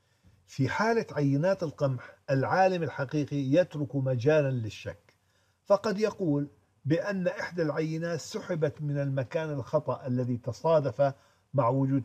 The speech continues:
كمية من أشياء أخرى غير القمح، ويحدث نفسه بشكل عقلي فيقول:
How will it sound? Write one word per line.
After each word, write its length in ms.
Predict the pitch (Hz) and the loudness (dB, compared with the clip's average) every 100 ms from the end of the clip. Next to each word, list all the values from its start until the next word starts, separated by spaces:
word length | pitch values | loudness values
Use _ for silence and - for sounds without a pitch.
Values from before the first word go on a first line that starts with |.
| - | -2
كمية 400 | 139 131 131 123 | -2 -2 -2 -2
من 180 | 123 123 | -2 -4
أشياء 500 | 139 - 123 120 - | -8 -4 0 0 -2
أخرى 440 | 117 - 120 117 | -10 -4 -2 -2
غير 200 | 110 127 | -2 -2
القمح، 480 | 123 139 - - - _ _ _ _ _ - | -2 -4 -6 -6 -14 _ _ _ _ _ 4
ويحدث 600 | 147 143 185 185 170 165 | 4 6 2 0 -2 -2
نفسه 300 | 143 - 127 | -4 -2 -4
بشكل 380 | 123 175 - 139 | 0 -2 -2 -4
عقلي 340 | 104 - 85 | -4 -8 -12
فيقول: 560 | - 139 139 127 104 | -4 -4 -4 -6 -8